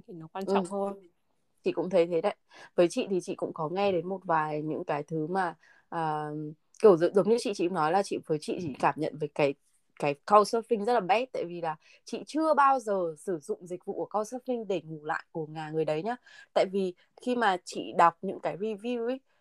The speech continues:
Speaker 2: thì chị lại cảm thấy không an toàn. Thì chị, à, với chị, chị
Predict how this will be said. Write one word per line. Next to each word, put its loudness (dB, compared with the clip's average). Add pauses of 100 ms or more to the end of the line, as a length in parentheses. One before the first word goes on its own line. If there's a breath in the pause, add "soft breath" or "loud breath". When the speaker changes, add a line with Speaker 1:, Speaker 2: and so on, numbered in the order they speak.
(120)
Speaker 2:
thì -4
chị -4
lại 0
cảm -2
thấy -10
không -8
an -2
toàn. -4 (380)
Thì -4
chị, -2
à, 2 (220)
với 0
chị, -8
chị -14